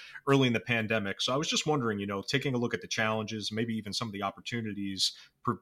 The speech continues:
presented by covid for some of these operators, how do you think smaller meatpacking and producing companies reacted?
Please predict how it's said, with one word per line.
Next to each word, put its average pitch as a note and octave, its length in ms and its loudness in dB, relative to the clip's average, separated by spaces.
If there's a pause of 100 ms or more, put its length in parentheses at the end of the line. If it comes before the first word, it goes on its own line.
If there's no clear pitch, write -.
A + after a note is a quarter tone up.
(180)
presented B2 440 4
by G2+ 140 4
covid G#2 420 -2
for A2 100 -8
some G#2+ 160 0
of G2 60 -6
these G#2 140 -8
operators, G2+ 520 -4
how C3+ 120 0
do D3+ 80 -2
you C#3+ 60 -2
think C3 200 -4
smaller A2 320 2
meatpacking G#2 600 -4
and F#2+ 100 -8
producing G2+ 360 -4
companies G2 460 -6
reacted? F#2+ 600 -6